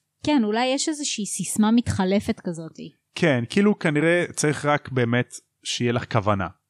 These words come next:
Speaker 1: הבנתי.
Speaker 2: אז הקלף מתחיל לקבל צורות ושורות וקווים, ובשניות מפה אינטראקטיבית של הוגוורטס מתגנה-, מתגלה בפני הארי.
Speaker 1: זה מטורף לגמרי.
Speaker 2: וואו. שלל דמויות נראות מסתובבות בטירה, וכל מיני מעברים סודיים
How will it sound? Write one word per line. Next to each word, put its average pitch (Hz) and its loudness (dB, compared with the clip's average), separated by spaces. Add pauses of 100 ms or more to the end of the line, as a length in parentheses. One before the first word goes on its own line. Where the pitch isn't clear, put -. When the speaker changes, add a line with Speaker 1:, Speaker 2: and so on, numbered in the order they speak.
(380)
Speaker 1:
הבנתי. 165 -8 (240)
Speaker 2:
אז 120 2
הקלף - 2 (100)
מתחיל 175 2
לקבל 147 2
צורות 127 6
ושורות 120 2
וקווים, 113 0 (340)
ובשניות 151 2 (300)
מפה 143 4 (160)
אינטראקטיבית 202 2
של 156 4
הוגוורטס 165 4
מתגנה-, 127 2
מתגלה 123 2
בפני 123 0
הארי. 92 -2 (440)
Speaker 1:
זה 175 -8
מטורף 165 -6
לגמרי. 143 -6
Speaker 2:
וואו. 101 4 (280)
שלל 202 4
דמויות 175 6
נראות 156 4
מסתובבות 139 2
בטירה, 131 2
וכל 151 4
מיני 156 2
מעברים 127 2
סודיים 135 2